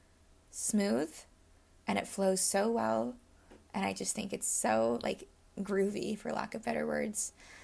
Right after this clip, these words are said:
but it's mixed meter. And not only is it mixed meter,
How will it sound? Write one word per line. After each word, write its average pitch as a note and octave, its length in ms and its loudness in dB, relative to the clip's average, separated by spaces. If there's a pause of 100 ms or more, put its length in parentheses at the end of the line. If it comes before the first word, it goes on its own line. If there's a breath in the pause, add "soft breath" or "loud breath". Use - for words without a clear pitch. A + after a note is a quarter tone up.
(340 loud breath)
but G3+ 140 8
it's G3 180 2
mixed G#3+ 320 2
meter. A3+ 460 -4 (1200)
And F3 300 0
not G3 180 6
only A#3 320 2
is G#3 140 2
it G#3 100 0
mixed G3 260 2
meter, A3 440 2